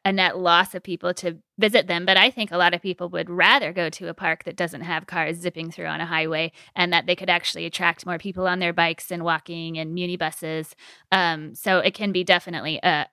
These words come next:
a positive. Um, I look at what happened to the Embarcadero after they removed the freeway there after the earthquake. Um, so many more people use it, go to the ferry building.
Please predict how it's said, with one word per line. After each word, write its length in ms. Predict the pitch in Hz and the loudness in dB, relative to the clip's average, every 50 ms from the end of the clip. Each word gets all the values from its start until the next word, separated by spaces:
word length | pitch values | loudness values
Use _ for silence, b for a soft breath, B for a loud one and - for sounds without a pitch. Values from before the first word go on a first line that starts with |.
| - | -2
a 80 | - 190 | -2 -2
positive. 680 | - - 185 156 160 170 - 131 151 147 156 185 - b b b b b b - - | -2 0 0 0 0 0 -2 -4 -4 -4 -4 -6 -10 b b b b b b 0 2
Um, 520 | 175 170 165 160 151 147 147 151 156 - _ _ - - _ _ _ - | 4 4 4 2 0 -4 -6 -10 -14 -16 _ _ -16 -16 _ _ _ 2
I 220 | 202 190 185 - _ _ _ _ _ _ - | 4 4 4 2 _ _ _ _ _ _ -2
look 240 | - 214 220 202 - | 4 6 6 6 6
at 80 | 208 165 | 6 6
what 120 | 190 185 | 6 6
happened 300 | 190 185 175 - 190 185 | 6 4 2 2 -2 -4
to 100 | 196 196 | -4 -2
the 120 | 185 185 180 | 0 0 2
Embarcadero 640 | 180 185 170 175 - 196 175 180 170 175 180 185 | 4 4 4 4 4 0 -4 -2 2 2 4 4
after 260 | 165 151 - - 165 165 | 4 2 0 -2 -8 -6
they 160 | 175 170 165 | -4 -4 -4
removed 540 | 165 165 170 170 175 170 170 175 - 196 - | -4 -6 -4 -2 -2 -2 -4 -4 -8 -8 -4
the 200 | 180 175 175 170 - | -2 -2 -2 -2 -4
freeway 320 | - 196 185 185 185 180 | -4 -4 -2 0 0 0
there 220 | 175 190 175 180 180 | 2 2 4 4 4
after 200 | - - 202 190 | 2 0 -4 -2
the 120 | 180 - | -2 0
earthquake. 600 | - 220 202 - - - 233 247 254 - - - - - | 0 0 -2 -2 -2 0 2 2 2 0 -4 -4 2 2
Um, 220 | 196 180 175 175 | 4 4 2 -2
so 320 | - - - 285 277 277 | -6 -2 2 4 4 4
many 140 | 269 262 226 | 4 2 2
more 180 | 185 190 170 175 | 2 0 0 -2
people 300 | - 190 170 - 175 165 | -2 -6 -8 -6 -4 -4
use 240 | 170 175 175 165 165 | -2 -2 -4 -2 -2
it, 200 | 160 160 - - | -2 -4 -4 -2
go 100 | - 175 | -2 -2
to 80 | 170 175 | 0 0
the 100 | 165 170 | -2 -6
ferry 320 | - - 165 165 165 170 | -8 -6 -6 -4 -4 -4
building. 600 | 165 175 165 165 160 170 165 160 160 165 170 165 | -2 -2 -2 -2 0 -2 -2 -2 -2 -6 -8 -8